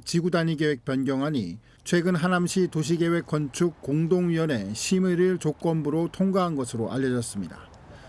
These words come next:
신설되는 중학교는 미사지구 근린공원 중 만 오천여 제곱미터 부지에 들어서며 서른한 개 학급에 전교생은 팔백사십 명 정도의 규모가 될 것으로 보입니다.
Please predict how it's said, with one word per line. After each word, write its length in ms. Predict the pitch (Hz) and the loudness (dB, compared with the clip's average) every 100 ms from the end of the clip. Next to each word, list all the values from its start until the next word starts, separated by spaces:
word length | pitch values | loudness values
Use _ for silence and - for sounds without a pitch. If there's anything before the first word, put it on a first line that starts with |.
| - | -20
신설되는 560 | - 180 175 180 170 170 | -4 0 2 2 2 0
중학교는 640 | 151 160 156 170 175 139 | 0 0 0 0 2 2
미사지구 580 | 139 170 170 160 170 165 | 0 0 0 0 0 0
근린공원 640 | - 165 170 160 147 151 | 2 2 2 0 0 0
중 320 | 147 110 98 120 - - | 0 -2 -4 -8 -18 -10
만 280 | - 131 160 | -2 0 2
오천여 580 | 139 156 - 180 170 156 | 2 0 0 0 2 0
제곱미터 480 | 151 143 151 135 139 | 0 -2 -2 -2 -2
부지에 300 | 127 123 135 | -2 0 0
들어서며 680 | 120 127 117 143 135 85 110 _ - - | 0 -2 -2 -2 -2 -4 -10 _ -20 -20
서른한 500 | - 175 175 165 190 | -4 0 0 0 0
개 80 | 185 | 0
학급에 640 | 160 170 - 175 120 92 98 | 0 -2 -2 -2 -2 -4 -6
전교생은 640 | 139 147 139 147 170 170 | -4 -2 -2 0 -2 -2
팔백사십 800 | - 190 185 180 - 123 143 175 | -2 0 0 -2 -2 -4 0 0
명 240 | 175 160 | 0 0
정도의 400 | 143 135 131 131 | 0 0 0 -2
규모가 460 | 123 127 120 135 147 | -2 -2 0 -2 -2
될 180 | 135 127 | -2 -2
것으로 380 | 131 117 120 | -4 -4 -4
보입니다. 540 | 120 113 101 87 - | -2 -2 -2 -6 -12